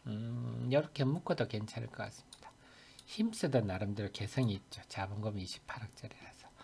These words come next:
어, 그래서 에이치비 테크는 영호 디에스피는 단타로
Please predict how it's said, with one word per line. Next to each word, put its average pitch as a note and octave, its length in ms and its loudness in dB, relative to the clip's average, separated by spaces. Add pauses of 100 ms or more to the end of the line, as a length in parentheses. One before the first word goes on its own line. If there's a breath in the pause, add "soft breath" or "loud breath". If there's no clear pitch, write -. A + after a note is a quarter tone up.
(540 loud breath)
어, G#2+ 120 0
그래서 G#2+ 280 -2
에이치비 A2+ 520 0
테크는 C3 400 4
영호 E3 260 8
디에스피는 C3 880 4 (480)
단타로 A2+ 600 2